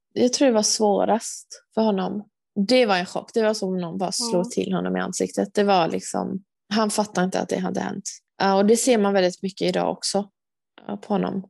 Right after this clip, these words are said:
Speaker 1: Så ja, jo, alltså jag skulle nog, alltså hon är ju våran mamma och, och,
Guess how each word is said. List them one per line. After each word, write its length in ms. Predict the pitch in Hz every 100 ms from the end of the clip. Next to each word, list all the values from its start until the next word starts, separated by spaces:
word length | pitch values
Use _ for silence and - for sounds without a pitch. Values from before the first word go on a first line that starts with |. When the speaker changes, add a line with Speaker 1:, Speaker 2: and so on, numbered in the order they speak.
| _
Speaker 1:
Så 240 | - - 214
ja, 420 | 220 226 233 240 _ -
jo, 480 | 240 254 277 277 269
alltså 260 | 254 - 240
jag 260 | 226 233
skulle 240 | - 277 302
nog, 380 | 247 214 202 220
alltså 200 | - 220
hon 120 | 269
är 100 | 262
ju 100 | 208 202
våran 300 | 196 170 170
mamma 400 | 180 156 151 175
och, 140 | 185
och, 420 | - 202 190 -